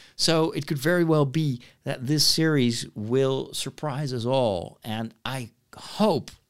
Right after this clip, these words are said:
that it will really tie in, uh, to, to the stories that we know and love. That's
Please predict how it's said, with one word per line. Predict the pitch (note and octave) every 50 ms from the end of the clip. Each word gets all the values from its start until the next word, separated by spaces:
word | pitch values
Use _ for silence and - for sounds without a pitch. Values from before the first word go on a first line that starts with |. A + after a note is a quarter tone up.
| _ _
that | - B2 B2
it | B2+ B2 - -
will | A#2+ A#2 B2+ B2 G#2+ G#2 A2+ A#2 B2 D3
really | F#3+ A3+ G#3+ F#3+ D#3 C#3+
tie | - - - E3 D#3+
in, | C3 A#2+ A#2 A2+ A2 G#2 G#2 G#2 G#2 - - _ _ _ _ _ _ _
uh, | - A2 G#2 G2+ G2 F#2 - - - _
to, | - - C3 B2 A2 G#2 G#2 G#2 G#2+ - - - - _ _ _
to | - - B2 A2+
the | A2 G2
stories | - - A#2+ G#2 G2+ G2+ G2
that | G2 G2
we | F#2+ F#2+ G2
know | G2+ G2 F#2+ F#2+
and | F#2 F#2
love. | F#2+ G2 F#2 F2 E2+ F2+
That's | - G#2+ - - - - - - -